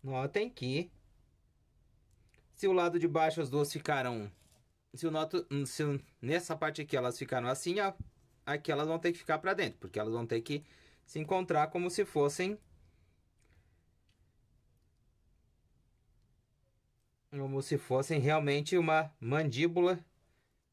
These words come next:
se fechando. Pronto, com elas se encaixando, é só comple-, completar e terminar aqui. Agora vamos colocá-la aqui atrás da nossa porta.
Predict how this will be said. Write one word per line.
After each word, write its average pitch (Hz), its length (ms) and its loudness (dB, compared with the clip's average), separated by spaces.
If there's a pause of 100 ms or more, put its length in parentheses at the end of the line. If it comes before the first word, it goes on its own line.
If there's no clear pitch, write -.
(120)
se - 180 -12
fechando. 131 580 0 (2250)
Pronto, 139 360 -6
com 165 220 2
elas 165 220 2
se 185 100 -4
encaixando, 247 680 0 (1040)
é 208 160 0
só 214 240 4
comple-, 220 520 0 (440)
completar 185 640 2
e 185 40 -2
terminar 190 440 2
aqui. - 320 -4 (1900)
Agora 226 440 2
vamos 185 360 -2
colocá-la 180 680 2 (240)
aqui 170 200 0
atrás 156 360 0
da 170 100 2
nossa 147 320 2
porta. - 380 -6